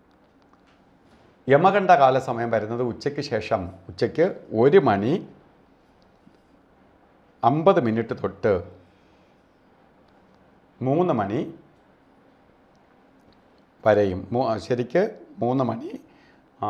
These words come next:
മുപ്പത് മിനിറ്റ് വരെയാണ് യമകണ്ഠ കാല സമയവും. ഈ സമയം ഒരു ശുഭകാര്യങ്ങൾക്കും എടുക്കരുത്. അതുപോലെ ഇന്നത്തെ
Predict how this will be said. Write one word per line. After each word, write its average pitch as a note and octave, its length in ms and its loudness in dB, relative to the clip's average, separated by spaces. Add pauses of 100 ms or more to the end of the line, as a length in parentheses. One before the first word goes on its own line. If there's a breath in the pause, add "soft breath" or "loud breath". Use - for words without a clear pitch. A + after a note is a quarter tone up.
(280)
മുപ്പത് D3 380 -2
മിനിറ്റ് G#2+ 300 -8
വരെയാണ് F#2+ 460 -8 (960)
യമകണ്ഠ G2 400 -10 (100)
കാല F2+ 160 -12 (120)
സമയവും. D#2+ 380 -18 (460 soft breath)
ഈ F4 60 -14 (100)
സമയം D3+ 280 0 (120)
ഒരു D#3+ 180 -2 (100)
ശുഭകാര്യങ്ങൾക്കും C3 760 0
എടുക്കരുത്. F2+ 500 -8 (1400)
അതുപോലെ E3+ 420 6
ഇന്നത്തെ D3+ 380 2